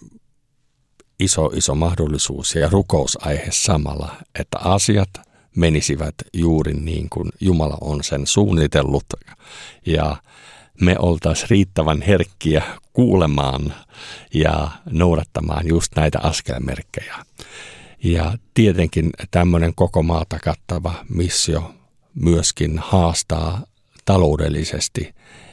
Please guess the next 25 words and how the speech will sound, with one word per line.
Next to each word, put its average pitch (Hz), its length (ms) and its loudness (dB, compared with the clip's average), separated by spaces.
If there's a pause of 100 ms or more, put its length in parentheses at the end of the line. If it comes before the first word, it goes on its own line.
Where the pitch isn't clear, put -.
(120)
ja 80 240 0 (300)
tarvitsemme 82 540 0
myöskin 80 460 -2 (140)
siihen 82 480 0
kaiken 82 440 0
sen 80 500 -4
tuen, 80 420 2
että - 460 -8 (280)
sillä 85 520 -2 (300)
missiolla 85 720 0
olisi 85 400 2
se - 140 -2 (100)
vaikutus, 82 720 0 (140)
mitä 82 220 -2
me 80 120 -2 (100)
toivomme, 78 720 0 (600)
että - 240 -4
sillä 82 300 0
olisi. 78 580 -2 (640)
Hannu 82 340 4
usein 90 300 2
puhuu 80 460 2 (260)
median 82 540 2
tulivoimasta, 71 960 2 (680)
mutta 78 360 -2